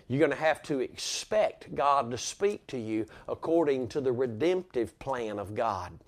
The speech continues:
Because he only speaks to people in these last days by his Son through his Spirit. Hebrews chapter one, verses one and two. He only speaks to us in these last days by his Son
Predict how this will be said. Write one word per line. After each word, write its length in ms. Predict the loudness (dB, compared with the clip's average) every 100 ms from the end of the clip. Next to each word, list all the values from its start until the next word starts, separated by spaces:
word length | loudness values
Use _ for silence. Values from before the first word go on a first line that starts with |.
| -20 -20 -6
Because 280 | -2 2 4
he 160 | 6 6
only 300 | 8 8 6
speaks 560 | 0 2 2 2 -4
to 100 | -6
people 460 | 0 2 2 4 4
in 120 | 4
these 180 | 0 2
last 420 | 4 4 2 0
days 380 | 0 2 0 0
by 400 | 0 2 2 2
his 300 | 0 0 -4 -14
Son 720 | -12 -8 -2 0 0 0 0 -2 -6 -20 -6
through 380 | 2 8 10 8
his 200 | 2 -4
Spirit. 720 | -6 -8 2 2 4 -2 -6 -18 -6
Hebrews 540 | 0 0 2 0 0 0
chapter 420 | 0 0 0 -2
one, 360 | 0 -2 -2
verses 400 | 0 -2 -2 -8
one 280 | -6 -4 -4
and 120 | -4
two. 460 | -6 -4 -2 -2 -4 -12 _ -20 -20 -2
He 140 | 6 8
only 260 | 8 6
speaks 540 | 4 0 0 0 -2 2
to 200 | 6 6
us 220 | 6 2
in 160 | 2 2
these 180 | 2
last 320 | 2 0 0 0
days 320 | 0 0 0
by 340 | 2 2 2
his 100 | 0 -4
Son 560 | -4 0 2 2 0